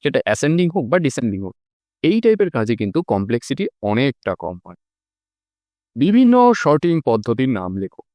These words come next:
তোমাদের বইয়ে অনেক সর্টিং পদ্ধতি আছে, even আমিও তোমাদেরকে বলেছি, mainly তোমাদের পড়তে হবে শুধু বাবল সর্ট,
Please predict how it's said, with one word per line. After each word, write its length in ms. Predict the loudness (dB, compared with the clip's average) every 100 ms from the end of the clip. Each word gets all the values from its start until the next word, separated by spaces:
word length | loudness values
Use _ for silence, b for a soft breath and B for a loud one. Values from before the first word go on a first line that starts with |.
| -2
তোমাদের 400 | 0 2 2 0 -6
বইয়ে 300 | -4 0 0
অনেক 340 | 0 0 -2 -4
সর্টিং 280 | -8 -6 -4
পদ্ধতি 400 | -6 -6 -8 -6
আছে, 280 | -8 -8 -10 -10 _ _ -2
even 220 | 0 2
আমিও 220 | 2 2
তোমাদেরকে 340 | 2 2 2
বলেছি, 340 | 0 0 0 0
mainly 540 | 0 -2 -4 -2 -2 0
তোমাদের 360 | 0 2 0 -2 _ _ _
পড়তে 260 | -4 0 2
হবে 140 | 2
শুধু 180 | 2 0
বাবল 280 | 2 2 0
সর্ট, 240 | -2 -8